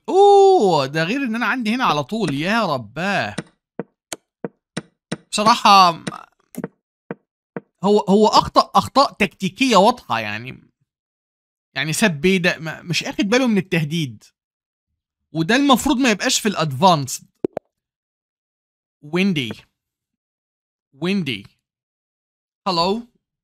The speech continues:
بونجور. وات ايفر. ليتس بلاي. أنت متنرفزة عننا ليه يا ست ويندي؟ إيه وات ايفر وبتتشوحي بإيديكي والأسلوب ده؟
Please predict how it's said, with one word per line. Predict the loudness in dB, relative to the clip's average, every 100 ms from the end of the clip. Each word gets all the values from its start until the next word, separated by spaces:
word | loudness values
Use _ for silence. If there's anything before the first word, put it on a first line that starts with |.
| _ _ _
بونجور. | -6 -2 0 0 -2 -6 -16 _
وات | -8 -4 -2
ايفر. | -2 -4
ليتس | -6 -8 -8 -10
بلاي. | -10 -10 -8
أنت | -10 -10
متنرفزة | -10 -10 -8 -6 -6
عننا | -4 -4
ليه | -4
يا |
ست | -6 -8
ويندي؟ | -8 -8 -8 -14 _ _ _ _ _ _ _ _ -8
إيه | -2
وات | 2 2
ايفر | 2 2 2
وبتتشوحي | 0 -4 -4 -2 -4 -4
بإيديكي | -8 -4 -4 -4 -10
والأسلوب | -10 -12 -12 -10
ده؟ | -10 -12